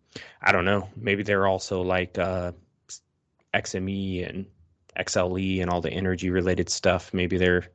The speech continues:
thriving in wartime. I'm not sure.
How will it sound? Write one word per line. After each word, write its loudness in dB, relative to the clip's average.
thriving 2
in -2
wartime. -2
I'm -2
not -2
sure. -4